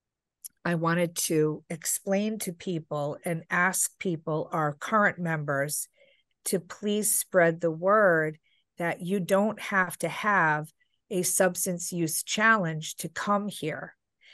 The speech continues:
that there are people that come here that are here for socialization, engagement, support around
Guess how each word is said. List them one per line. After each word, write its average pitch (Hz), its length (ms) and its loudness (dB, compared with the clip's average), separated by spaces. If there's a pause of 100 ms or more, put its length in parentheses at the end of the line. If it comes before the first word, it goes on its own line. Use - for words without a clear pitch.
(220)
that 170 220 2
there 180 320 6
are 208 280 6
people 190 420 -4
that 160 240 -4
come 202 280 0
here 156 500 -2 (320)
that 170 220 2 (220)
are 160 160 2
here 180 480 4
for 160 460 0
socialization, 190 1600 -2 (460)
engagement, 185 1080 0 (420)
support 180 640 4
around 160 520 0